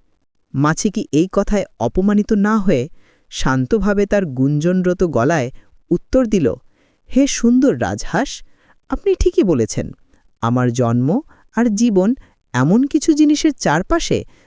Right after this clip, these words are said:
যা আপনি এড়িয়ে চলেন। কিন্তু হয়তো এ কারণেই আমি এমন কিছু বুঝি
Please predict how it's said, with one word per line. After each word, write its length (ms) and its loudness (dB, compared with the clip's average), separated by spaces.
যা 160 2
আপনি 280 0
এড়িয়ে 260 4
চলেন। 360 -2
কিন্তু 300 2
হয়তো 420 0
এ 160 2
কারণেই 540 2
আমি 260 2
এমন 320 2
কিছু 300 0
বুঝি 440 0